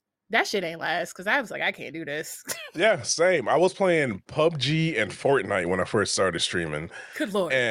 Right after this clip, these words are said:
Speaker 2: And, yeah, I was definitely chasing the wrong audience. Uh, I didn't know that
Speaker 1: <laughs> Yes.
Speaker 2: at the time, but, uh, it is what it is. Like,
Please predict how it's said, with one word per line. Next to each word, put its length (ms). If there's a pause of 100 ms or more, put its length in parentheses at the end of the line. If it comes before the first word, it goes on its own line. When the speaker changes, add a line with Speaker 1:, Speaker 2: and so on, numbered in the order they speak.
(120)
Speaker 2:
And, 140 (200)
yeah, 720
I 60
was 160
definitely 360
chasing 500
the 140
wrong 380
audience. 600
Uh, 140
I 120
didn't 260
know 120
that 300
Speaker 1:
<laughs> 0
Yes. 0
Speaker 2:
at 100
the 100
time, 580
but, 220
uh, 300 (720)
it 120
is 180
what 120
it 120
is. 300
Like, 300